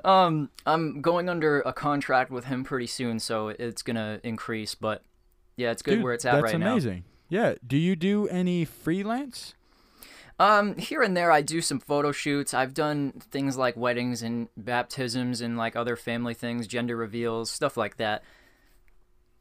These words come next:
Speaker 2: Oh my goodness. Now gender reveals are, uh, we live in a time where instead of just, you know, gender reveals for babies, now we got gender reveals for people out getting out of high school too.
Speaker 1: Yeah,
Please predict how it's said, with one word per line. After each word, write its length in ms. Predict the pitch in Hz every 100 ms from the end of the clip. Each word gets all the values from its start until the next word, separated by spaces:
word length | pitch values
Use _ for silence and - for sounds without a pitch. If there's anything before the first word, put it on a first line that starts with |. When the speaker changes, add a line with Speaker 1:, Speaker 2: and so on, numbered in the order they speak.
| _ -
Speaker 2:
Oh 120 | 123
my 160 | 123 113
goodness. 500 | 117 120 110 98 -
Now 280 | 113 127 135
gender 320 | 120 123 127
reveals 560 | 117 101 107 104 95
are, 220 | 107 98 98
uh, 260 | 95 92 -
we 160 | 113
live 140 | 123 127
in 60 |
a 60 | 117
time 380 | - 123 120 113
where 220 | 107 101
instead 260 | 98 - 113
of 100 | 101
just, 380 | 110 107 - - _ _ _ _ _
you 100 | 104
know, 80 | 107
gender 300 | 107 110 110
reveals 320 | 110 104 107
for 100 | -
babies, 640 | 98 117 123 107 98 - -
now 180 | 107 107
we 60 | 107
got 180 | 107
gender 220 | 101 107 107
reveals 400 | 101 104 101 95
for 140 | 98 -
people 280 | - 110 104
out 140 | 101 95
getting 180 | 98
out 80 | 98
of 80 | 98
high 140 | 104
school 240 | 101 - 92
too. 340 | - 101 95 - - _ _ -
Speaker 1:
Yeah, 300 | 147 147